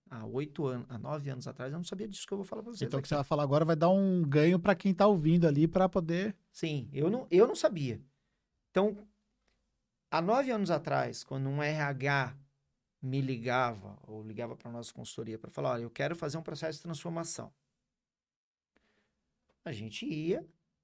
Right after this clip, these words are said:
Speaker 1: e começava a desenhar o processo de transformação, né? Aí, óbvio, fazer uma pergunta básica. "Quem tá envolvido nisso?" "Não,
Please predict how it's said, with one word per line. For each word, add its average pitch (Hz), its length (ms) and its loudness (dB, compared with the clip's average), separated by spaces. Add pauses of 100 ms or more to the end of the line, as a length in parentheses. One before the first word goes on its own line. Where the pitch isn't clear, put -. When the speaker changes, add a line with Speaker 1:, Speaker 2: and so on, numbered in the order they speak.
(1120)
Speaker 1:
e 143 320 -8 (140)
começava 147 500 -2
a 151 40 0
desenhar 170 340 -2
o 170 40 -6
processo 190 380 -6
de - 40 -18
transformação, 196 680 -10 (680)
né? 113 240 -14 (1400)
Aí, 392 300 -6
óbvio, 139 540 6
fazer 135 280 -2
uma 156 140 -2
pergunta 175 400 -2
básica. 131 680 -2 (640)
"Quem 220 200 0
tá 208 140 0
envolvido 147 600 2
nisso?" 110 520 -8
"Não, 240 280 -2